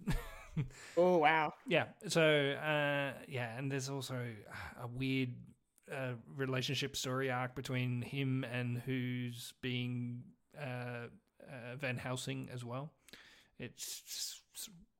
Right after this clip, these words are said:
Speaker 1: it's weird. It's weird. If you, if you, if you're gonna watch it, then just grain of salt that I didn't like the, the rest of it until they
Speaker 2: Okay.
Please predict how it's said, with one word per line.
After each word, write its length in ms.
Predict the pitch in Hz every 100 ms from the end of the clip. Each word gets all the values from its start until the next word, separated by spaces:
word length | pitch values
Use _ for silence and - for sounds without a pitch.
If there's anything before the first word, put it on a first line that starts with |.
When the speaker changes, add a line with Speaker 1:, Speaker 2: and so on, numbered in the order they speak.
| -
Speaker 1:
it's 100 | - 123
weird. 200 | 101 127 _ _ -
It's 120 | -
weird. 160 | 117 98 _ - - -
If 140 | - 143
you, 180 | 147 151
if 160 | 151 151
you, 160 | 156 -
if 120 | 156
you're 140 | 160 190
gonna 120 | 143
watch 180 | 123 -
it, 140 | 117
then 420 | 117 113 107 107 123
just 180 | 131 117 - 156
grain 220 | 147 160 139
of 80 |
salt 240 | 127 123 123
that 160 | 113 -
I 140 | 110 110 - -
didn't 260 | 120 110 104
like 180 | 90 _ _
the, 120 | 135 _ _ -
the 80 | 120
rest 260 | 95 -
of 60 | 113
it 80 | 101 190
until 400 | 127 - 104 - - -
they 160 | 113 170
Speaker 2:
Okay. 300 | 269 330